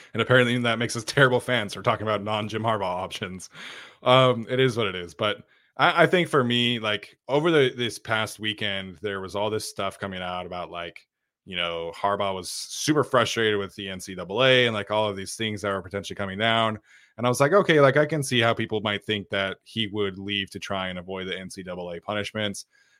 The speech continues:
And then Pete Thamel went on, uh, College Game Day and said that for the first infraction that was a recruiting infraction during covid, the punishment is probably only gonna be, like,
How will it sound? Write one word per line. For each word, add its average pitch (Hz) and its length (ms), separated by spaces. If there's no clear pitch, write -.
And 117 80
then 127 160
Pete 156 240
Thamel 127 340
went 113 160
on, 107 500
uh, 90 580
College 110 360
Game 107 240
Day 98 260
and 101 200
said 104 280
that 101 260
for 120 120
the 110 100
first 165 400
infraction 113 640
that 101 180
was 104 140
a 101 60
recruiting 120 400
infraction 101 440
during 95 220
covid, 110 580
the 104 180
punishment 135 640
is 107 280
probably 185 380
only 143 240
gonna 127 180
be, 123 140
like, 113 300